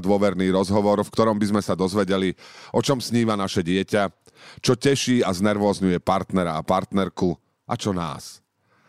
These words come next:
Zachytili by sme úľavu za porozumenie, ak niekto prehovorí o smutku, strachu, alebo sa zdôverí s túžbou nežiť. V takýchto okamihoch ide o to, či sme ochotní a schopní vidieť v tom druhom človeka,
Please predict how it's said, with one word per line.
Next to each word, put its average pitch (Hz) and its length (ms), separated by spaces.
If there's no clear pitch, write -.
Zachytili 147 500
by 135 140
sme 120 240
úľavu 127 680
za 90 220
porozumenie, 113 800
ak 92 180
niekto 90 320
prehovorí 95 560
o 101 160
smutku, 101 480
strachu, 98 560
alebo 113 260
sa 113 140
zdôverí 110 500
s 95 160
túžbou 85 400
nežiť. 80 460
V - 20
takýchto 143 480
okamihoch 131 480
ide 123 160
o 113 140
to, 120 320
či 135 320
sme 127 80
ochotní 107 560
a 92 80
schopní 107 540
vidieť 101 340
v - 80
tom 87 160
druhom 90 320
človeka, 98 600